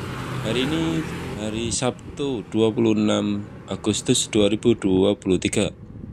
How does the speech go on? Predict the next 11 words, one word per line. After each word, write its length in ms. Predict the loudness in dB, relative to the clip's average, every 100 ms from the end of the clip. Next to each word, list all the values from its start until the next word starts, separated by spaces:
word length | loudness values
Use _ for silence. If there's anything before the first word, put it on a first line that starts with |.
| -12 -12 -14 -16 -16 -16 -12 -12 -12 -14 -10
Seperti 640 | -2 0 2 0 4 4
yang 160 | 4 2
terlihat 480 | 2 2 2 0 0
di 320 | 4 4 4
layar, 320 | 4 2 0 -4 -8 -14 -14 -12 -10 -10 -8 -8 -8 -6
hari 320 | 0 4 4
ini 160 | 4 2
ada 240 | 4 4
simulasi 1200 | 4 2 4 6 6 4 2 4 6 6 6 2 -2 -12 -14 -8
keadaan 560 | -2 0 0 0 0 0
darurat 400 | 2 2 2